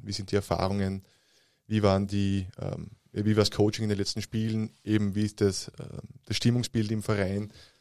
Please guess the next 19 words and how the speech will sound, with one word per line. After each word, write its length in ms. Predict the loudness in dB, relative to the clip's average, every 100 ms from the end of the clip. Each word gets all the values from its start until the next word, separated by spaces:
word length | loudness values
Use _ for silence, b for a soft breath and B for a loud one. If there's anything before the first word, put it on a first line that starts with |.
| _
Das 100 | -6
hat 120 | -2
ja 60 | -2
unterm 140 | -2
Strich 200 | -2 -2
auch 140 | -2 0
alles 220 | -2 -2
Einfluss 480 | -4 -6 -4 -6 -4
auf, 300 | -6 -8 -14
auf 120 | -14
die 100 | -12
Trainer 440 | -8 -6 -2 -2 -2
und 100 | -6
auf 80 |
den 80 | -10
Staff 260 | -8 -6 -6
von 120 | -8
den 80 | -8
Vereinen, 420 | -6 -6 -6 -6